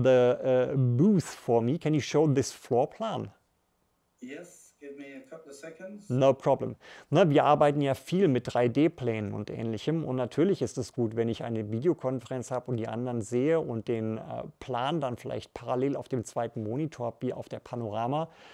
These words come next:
Speaker 1: Aber, äh, wenn ich den Plan tatsächlich als drei D Objekt auf den, äh, Tisch stellen kann und gemeinsam von allen Winkeln drauf schauen kann, dann sind wir schon wirklich sehr nah da dran,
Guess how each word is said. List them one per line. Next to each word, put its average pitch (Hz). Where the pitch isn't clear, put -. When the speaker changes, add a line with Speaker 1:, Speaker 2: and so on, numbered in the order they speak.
Speaker 1:
Aber, 117
äh, 117
wenn 120
ich 120
den 120
Plan 117
tatsächlich 127
als 117
drei 120
D 127
Objekt 120
auf 117
den, 110
äh, -
Tisch 214
stellen 120
kann 110
und 113
gemeinsam 120
von -
allen 151
Winkeln 156
drauf 117
schauen 113
kann, 139
dann 127
sind 131
wir 135
schon 120
wirklich 131
sehr 117
nah 120
da 110
dran, 113